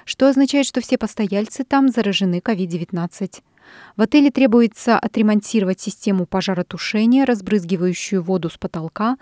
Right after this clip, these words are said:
после того, как она была активирована на четвёртом этаже в субботу, что привело к п-, к повреждению водой половины из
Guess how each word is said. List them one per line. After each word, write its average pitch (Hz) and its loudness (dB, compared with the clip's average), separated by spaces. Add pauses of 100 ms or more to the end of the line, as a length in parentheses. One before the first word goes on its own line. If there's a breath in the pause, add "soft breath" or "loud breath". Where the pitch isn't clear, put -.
(400 loud breath)
после 254 0
того, 285 4
как 262 -2
она 220 2
была 196 2
активирована 233 0
на 220 2
четвёртом 190 -2
этаже 175 -2
в - -14
субботу, 180 -2
что - -2
привело 240 2
к 208 -6
п-, 214 -2 (220)
к - -14
повреждению 208 2
водой 190 2
половины 185 0
из 202 -4